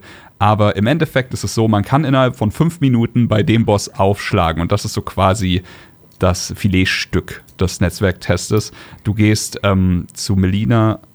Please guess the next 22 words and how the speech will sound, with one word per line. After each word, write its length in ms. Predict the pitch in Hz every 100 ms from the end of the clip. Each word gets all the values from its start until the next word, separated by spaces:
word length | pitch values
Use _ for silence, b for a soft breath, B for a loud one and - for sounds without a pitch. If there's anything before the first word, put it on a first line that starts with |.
| _ -
holst 240 | 95 87
dir 40 | 87
dein 180 | 85
Pferd, 640 | 78 - 151 151 151 - -
du 80 | 98
holst 160 | 92
dir 60 | 98
die 100 | 95
Fähigkeit 500 | - 95 - 92 85
zu, 140 | 104
zu 220 | - -
leveln, 440 | 101 101 120 120 117
dann 160 | 95
gehst 240 | 95 95 -
du, 60 | 95
du 220 | - 98
brichst 480 | - 98 120 - 110
durch 160 | 98
dieses 300 | - 98 95
Sturmtor 640 | - - 156 151 - 135
nach 180 | 127 107
oben, 400 | - 127 127 117